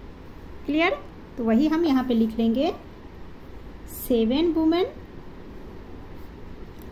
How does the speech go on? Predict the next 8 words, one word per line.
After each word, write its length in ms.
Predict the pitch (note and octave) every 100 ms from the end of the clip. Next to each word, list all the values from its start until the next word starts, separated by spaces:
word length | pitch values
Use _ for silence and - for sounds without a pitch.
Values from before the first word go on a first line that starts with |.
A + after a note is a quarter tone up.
| - - -
is 200 | D4 - E4+
to 120 | F#4+ - C4
rupees 560 | B3+ - C4 C4 - C5+ - - - - - - - - - - - - - - - - -
ट्वेंटी 380 | B3+ C4 C4+ F4
सिक्स 380 | F4 F4+ - - - - - - - -
ट्वेंटी 340 | C4 C#4 C#4 E4+
फाइव 320 | E4+ E4+ B4
is 120 | C4+